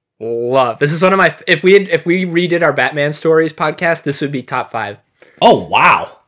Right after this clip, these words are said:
Speaker 1: It's amazing. It's
Speaker 2: And
Speaker 1: so
Speaker 2: you
Speaker 1: good.
Speaker 2: hadn't read it or heard of it before?
Speaker 1: No.
Speaker 2: Excellent. I was, I was doing some Googling about best comics, and I, I was like, "This,"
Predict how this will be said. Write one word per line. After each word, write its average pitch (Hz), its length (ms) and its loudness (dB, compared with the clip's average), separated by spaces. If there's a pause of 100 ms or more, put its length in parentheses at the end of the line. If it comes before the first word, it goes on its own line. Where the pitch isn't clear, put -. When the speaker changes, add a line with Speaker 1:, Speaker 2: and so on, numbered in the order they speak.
Speaker 1:
It's 185 440 0 (320)
amazing. 135 840 -4 (140)
It's 147 140 -4
Speaker 2:
And 262 80 6
Speaker 1:
so - 80 6
Speaker 2:
you 240 80 8
Speaker 1:
good. - 100 2
Speaker 2:
hadn't 226 360 2
read 180 200 0
it 208 120 2
or 165 100 4
heard 175 220 6
of 202 60 0
it 233 120 0
before? 254 600 0 (120)
Speaker 1:
No. 117 260 -8 (440)
Speaker 2:
Excellent. 127 440 -2
I 202 160 6
was, 220 180 2
I 220 160 4
was 214 140 0
doing 247 280 2
some 233 180 -6
Googling 220 440 2
about 170 300 2
best 165 220 0
comics, 156 460 0
and 139 100 -4
I, 127 280 -2
I 135 140 0
was 131 280 -6
like, - 380 -6
"This," - 380 -10